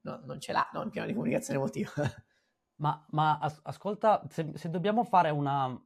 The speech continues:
Speaker 2: una piccola regola, magari da dare agli ascoltatori, no? Per utilizzare l'intelligenza artificiale, però mantenendo un po' di, mm,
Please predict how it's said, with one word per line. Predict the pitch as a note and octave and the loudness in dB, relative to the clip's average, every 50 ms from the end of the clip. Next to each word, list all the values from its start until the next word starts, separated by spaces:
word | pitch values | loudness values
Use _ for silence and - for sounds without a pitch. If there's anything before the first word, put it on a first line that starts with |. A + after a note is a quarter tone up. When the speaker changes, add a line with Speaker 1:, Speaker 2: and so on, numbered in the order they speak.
| _ _ _ _ _ D#3 | _ _ _ _ _ -12
Speaker 2:
una | D3 D3 C3+ B2 | -8 -8 -8 -8
piccola | - - F3 F3 - - - E3+ D#3+ D#3 C#3+ C#3 C#3 - - _ _ _ _ | -8 -8 -8 -8 -8 -4 0 2 4 6 6 4 4 0 -4 _ _ _ _
regola, | - C#3+ D3 D3 C3+ A#2 A#2+ B2+ B2 A#2 A#2 A2+ - - | -2 2 4 4 4 4 2 0 0 0 -2 -6 -8 -10
magari | A#2 B2+ C3 C3 B2+ B2+ B2+ | -8 -6 -2 -2 0 0 0
da | B2+ B2+ | 0 0
dare | B2+ C3+ C3+ C3+ C3 B2+ B2 B2 A#2+ - _ - - _ _ _ _ _ _ _ | 2 4 4 4 4 2 0 -2 -4 -8 _ -20 -20 _ _ _ _ _ _ _
agli | - A#2 B2+ B2 A#2+ - - - A#2 D3 C#3 | -4 -2 -2 -2 -2 -4 -6 -6 -4 -2 -2
ascoltatori, | C3 - - D3 C3+ - C3+ A#2+ - C3+ A#2+ A#2 A#2+ A#2+ | -2 -2 -2 -2 0 2 2 0 2 2 0 2 2 2
no? | B2+ A#2+ | 0 0
Per | - C3+ C3 | 0 0 -2
utilizzare | B2+ - C#3 C3+ C3+ C3 A#2 A#2 C#3+ C3+ B2 A#2 A#2 A2+ A2+ A2 G#2+ - - _ _ _ _ - | 0 0 0 0 0 0 4 6 8 10 10 10 8 6 2 0 -4 -6 -10 _ _ _ _ -8
l'intelligenza | - C3 B2 - C#3+ C#3 C3+ A#2+ D#3+ E3+ E3 - E3+ | -4 -2 0 2 2 2 4 6 6 4 4 4 0
artificiale, | D#3+ D3+ - D#3 D3 - D3 D3+ - E3 E3 E3+ F3+ E3+ D3 | 0 0 -2 -4 -2 -2 -2 0 4 8 8 8 8 8 6
però | D3+ C#3+ C#3+ E3+ F3+ F3 - - _ _ _ - _ _ - _ _ _ _ _ - | 6 8 8 10 8 8 6 0 _ _ _ -20 _ _ -20 _ _ _ _ _ -8
mantenendo | C3+ C#3 D3 D3+ D3+ C#3+ D3+ D#3+ D#3 D3+ D3+ D3 D3 D3 C#3 C#3 D3+ C#3 C#3 D3 | -2 0 0 2 0 0 0 0 0 2 2 2 2 0 0 0 0 -2 -2 -2
un | C3 C3+ - | -4 -4 -2
po' | - D3+ D#3 | 0 0 2
di, | C#3+ D3+ D3 C#3 C3+ A#2+ - _ _ - | 2 4 2 2 2 -2 -6 _ _ -12
mm, | B2+ A#2+ A#2 A#2+ A#2 A2+ A2+ | -10 -8 -6 -6 -6 -6 -6